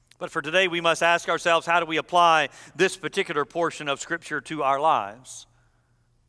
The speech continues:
How do the trials and the mocking of Jesus affect us today? How do they affect us moving forward? I mean, I realize we could learn these events. We could even get emotional about these events.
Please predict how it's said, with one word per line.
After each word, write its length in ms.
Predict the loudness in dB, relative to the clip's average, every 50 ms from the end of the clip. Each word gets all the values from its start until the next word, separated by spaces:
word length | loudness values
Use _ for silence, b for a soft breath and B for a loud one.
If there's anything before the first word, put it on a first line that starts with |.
| _ _ _ _ _ _ _
How 180 | 2 2 2 4
do 120 | 2 0
the 120 | 0 0 0
trials 680 | 2 4 4 6 6 8 8 6 6 4 2 2 0
and 140 | 0 2 2
the 80 | 0
mocking 600 | 2 6 6 8 8 6 4 2 -6 -6 -4 -2
of 160 | -2 -2 -2
Jesus 520 | -2 -4 -2 -2 -2 0 0 -2 -4 -2 -2
affect 400 | -6 0 0 0 0 2 2 2
us 180 | 2 2 2
today? 640 | -4 -12 -4 2 4 6 6 6 4 2 -2 -6 -12 -20 _ _ _ _ _ _ _ _ b b b b b
How 140 | 4 4 4
do 100 | 4 4
they 140 | 4 4
affect 380 | 4 4 4 2 0 2 2 2
us 180 | 2 2 2 -2
moving 380 | -4 -2 -2 -2 -4 -6 -6
forward? 720 | -2 2 4 4 6 4 4 2 0 -2 -2 -6 -10 -14 -18 _ _ _ _ _ _ _ _ _ _ _ _ _ _ _ _ _ _ _ _ -2
I 60 | 0
mean, 140 | 2 4 4
I 80 | 4 4
realize 520 | 4 6 6 8 10 10 8 8 4 2
we 120 | -2 -2 2
could 160 | 2 2 2
learn 560 | 4 4 4 6 6 6 6 4 4 0 -4 -4
these 240 | -4 -4 -2 -2 -2
events. 680 | -2 0 2 2 2 2 2 0 -4 -8 -8 -8 -10 _ _ _ _ _ _ _ _ _ _ _ _ _ _ _ _ _
We 180 | 0 0 2 2
could 180 | 2 2 2
even 240 | 2 2 2 0 0
get 180 | 2 0 2 2
emotional 880 | -2 -2 2 4 4 4 4 2 0 -2 -2 0 2 4 4 4 4
about 480 | 4 4 4 4 4 6 4 4 2 0
these 260 | -6 -6 -4 -2 -4
events. 720 | -4 -4 -2 -2 0 0 0 -2 -2 -6 -6 -6 -6 -8